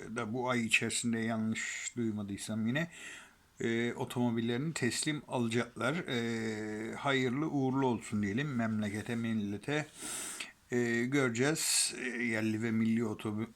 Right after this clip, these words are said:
otomobilimizi yollarda. Umut ediyorum bu ithal araba çılgınlığına bir son verecek bir, e, olay olur. Çünkü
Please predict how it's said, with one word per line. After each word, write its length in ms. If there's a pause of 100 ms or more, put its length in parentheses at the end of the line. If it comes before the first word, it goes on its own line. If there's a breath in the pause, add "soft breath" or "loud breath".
otomobilimizi 840
yollarda. 680 (400 loud breath)
Umut 440
ediyorum 800
bu 300
ithal 520
araba 360
çılgınlığına 800
bir 100
son 380
verecek 480
bir, 260
e, 560 (120)
olay 300
olur. 400 (500 loud breath)
Çünkü 600